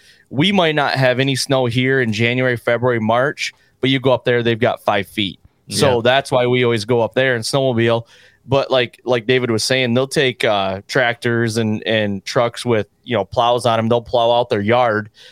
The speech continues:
Speaker 1: and they'll put out feeders, hay bales constantly. And people will go to those restaurants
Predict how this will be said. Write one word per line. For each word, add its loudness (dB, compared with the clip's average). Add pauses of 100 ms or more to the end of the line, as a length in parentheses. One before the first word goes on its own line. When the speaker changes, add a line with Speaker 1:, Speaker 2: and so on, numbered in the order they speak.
(140)
Speaker 1:
and 0
they'll 2
put 0
out 0
feeders, 0 (140)
hay 0
bales 0 (160)
constantly. -2
And -2
people 0
will 2
go 2
to -2
those 0
restaurants -2